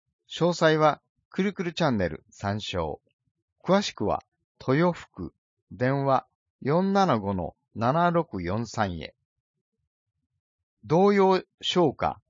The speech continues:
合唱団もみじ。毎週水曜日午前十時から正午、東部地域センターで。入会金二千円。会費月三千円。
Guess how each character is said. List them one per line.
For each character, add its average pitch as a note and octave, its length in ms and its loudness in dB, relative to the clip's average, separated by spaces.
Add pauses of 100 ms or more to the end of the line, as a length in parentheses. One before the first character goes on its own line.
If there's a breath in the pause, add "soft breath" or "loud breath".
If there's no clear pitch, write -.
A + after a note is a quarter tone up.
(120)
合 C3+ 140 -2
唱 E3+ 320 0
団 F2+ 240 0
も A2+ 140 -2
み B2 180 -2
じ。 D2+ 240 -16 (960)
毎 E3+ 240 4
週 G3+ 200 0
水 F#3 240 -4
曜 E3 160 6
日 F#2 180 -6
午 C#3 200 0
前 B2 200 0
十 D#3 220 -4
時 A2 120 -4
か F2+ 120 -2
ら E2 80 -2
正 A#2 280 -2
午、 D#2+ 200 -10 (640)
東 F3 180 6
部 A2 140 0
地 - 220 -2
域 D3 120 -8
セ C#3+ 200 2
ン A#2 100 0
タ E2 220 -2
ー - 20 -10
で。 D#2 220 -8 (1160)
入 D#3+ 220 0
会 E3 260 6
金 C#3+ 360 -4
二 G#2+ 140 -6
千 A2 340 -2
円。 E2+ 320 -6 (800)
会 D#3+ 280 2
費 D3+ 320 -8
月 - 300 -10 (100)
三 A#2 380 -4
千 G#2+ 320 -2
円。 E2+ 220 -8